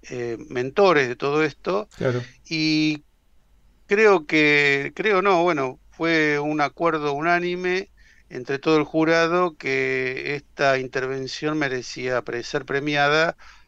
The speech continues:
Speaker 1: así que, eh, en estos días se de-, se descubrió la placa,
Speaker 2: Ujú.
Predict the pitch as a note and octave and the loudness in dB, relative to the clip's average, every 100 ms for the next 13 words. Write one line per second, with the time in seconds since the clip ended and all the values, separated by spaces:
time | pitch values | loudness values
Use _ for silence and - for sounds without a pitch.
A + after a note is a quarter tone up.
0 | - C#3 - E3+ D3+ D3 D3+ D#3 - _ | -6 -4 -4 -8 -4 2 2 2 -4 _
1 | _ C3+ A#2+ A#2 A2+ A#2 A#2+ C3 - C#3 | _ -8 -8 -8 -8 -6 -6 -6 -8 -8
2 | C#3+ D3 D3 C#3+ - _ - - - - | -4 0 0 0 -8 _ -20 -20 -20 -20
3 | - - - C3+ C3 B2+ B2 B2 A#2+ A#2+ | -20 -14 -6 -4 -2 -2 -4 -6 -10 -10
4 | B2+ A#2+ - C#3 C#3 D3+ D3 C3+ - D3+ | -10 -10 -10 -8 -2 0 2 2 0 0
5 | D3+ - E3 D3+ E3+ - - - A#2+ | 0 0 0 0 0 -8 -14 -14 -16